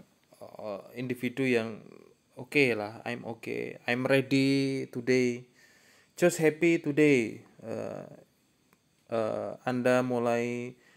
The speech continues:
punya pilihan-pilihan di dalam hidup Anda, ya, mau pakai baju apa, mau ber-, eh, menunjukkan, eh, kepercayaan diri, ya, mulai melangkah maju ke depan, haters gonna hate,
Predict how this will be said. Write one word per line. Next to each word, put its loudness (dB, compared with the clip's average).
punya -2
pilihan-pilihan -2
di -2
dalam 0
hidup -12
Anda, 0
ya, -8
mau -6
pakai -12
baju -4
apa, -4
mau 0
ber-, -6
eh, 0
menunjukkan, -4
eh, -2
kepercayaan -2
diri, -4
ya, -8
mulai -4
melangkah -4
maju -4
ke -8
depan, -4
haters -4
gonna 0
hate, -2